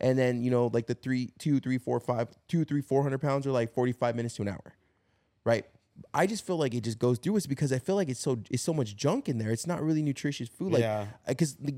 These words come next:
Speaker 1: they've even done studies with some of the meats where they, like, forty, fifty percent of the meat is a questionable. They don't know what it is. You know what I mean?
Speaker 2: Filler.
Speaker 1: So I, I, it's a filler. It's a filler. So you think what your body does is gonna get rid of the junk. It's not gonna give you the proper fats. It's not gonna
Speaker 2: Yeah.
Speaker 1: go, it's not gonna get stored in the fats where, like, how, how a steak would.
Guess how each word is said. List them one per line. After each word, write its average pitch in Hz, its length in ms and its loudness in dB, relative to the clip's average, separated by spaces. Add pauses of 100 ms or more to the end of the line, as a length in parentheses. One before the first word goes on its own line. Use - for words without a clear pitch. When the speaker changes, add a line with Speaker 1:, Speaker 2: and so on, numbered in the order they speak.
Speaker 1:
they've 233 220 4
even 233 160 0
done 147 140 4
studies 151 340 0
with 131 100 -2
some 143 200 0
of 123 40 0
the 104 60 2
meats 135 320 0
where 120 120 2 (100)
they, 110 160 0
like, 107 180 -2 (160)
forty, 151 260 2
fifty 139 240 -4
percent 131 300 -2
of 123 40 -2
the 110 120 -2
meat 151 160 0
is 120 100 0
a 107 60 -4
questionable. 120 480 -2
They 110 80 2
don't 117 140 2
know 110 80 2
what 104 100 2
it 92 80 -4
is. - 300 -8 (480)
You 127 80 4
know 135 40 6
what - 20 6
I - 20 6
mean? 143 60 4
Speaker 2:
Filler. - 0 -
Speaker 1:
So 139 160 0
I, 131 260 2
I, 139 120 2
it's 143 120 -4
a 147 40 -6
filler. 123 440 0
It's 139 160 4
a 170 40 2
filler. 214 280 2
So 139 160 0
you 143 240 -4 (100)
think 196 160 0
what 196 100 -2
your 185 100 -2
body 170 180 2
does 220 180 4
is 131 100 -2
gonna 143 180 0
get 139 160 0
rid 160 120 2
of 180 60 0
the 139 80 -2
junk. 156 260 -4
It's 127 80 -6
not 151 140 -2
gonna 131 100 0
give 143 240 -2
you 135 240 2 (320)
the 123 80 2
proper 123 320 2
fats. 127 300 -2
It's 123 80 -2
not - 80 2
gonna 123 140 4
Speaker 2:
Yeah. 131 60 6
Speaker 1:
go, 139 60 8
it's 113 160 -2
not 190 100 4
gonna 139 120 2
get 117 120 2
stored 143 280 0
in - 20 -2
the 117 60 -2
fats 117 340 0
where, 120 80 0
like, 113 160 0
how, 113 180 -6
how 113 160 2
a 107 60 -2
steak 156 300 -2
would. 95 180 -6